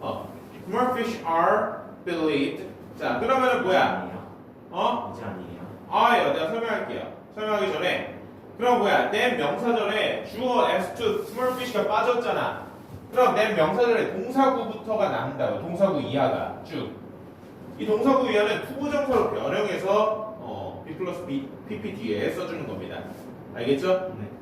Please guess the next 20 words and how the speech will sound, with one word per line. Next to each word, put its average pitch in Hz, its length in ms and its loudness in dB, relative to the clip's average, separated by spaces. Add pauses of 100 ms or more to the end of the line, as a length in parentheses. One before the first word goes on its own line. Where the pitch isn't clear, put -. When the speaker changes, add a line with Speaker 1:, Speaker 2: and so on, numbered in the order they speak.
(180)
Speaker 1:
어. - 200 -12 (560)
자, 143 200 2
오에 226 840 4 (480)
is가 202 340 -4
아니라 160 280 -2
아니야. - 460 -2
Speaker 2:
아니, 104 100 -8 (100)
Speaker 1:
스위치를 240 440 -2
하는 - 180 0
거죠, - 220 -4
스위치. - 420 -8 (220)
Speaker 2:
피씨는 151 260 -8
왜 104 120 -6
그대로 104 260 -6
안 - 160 -12
돼? 95 80 -8 (640)
Speaker 1:
어? - 260 -2 (800)
Speaker 2:
피씨는 147 640 -8
왜 101 80 -6
그대로, 104 440 -10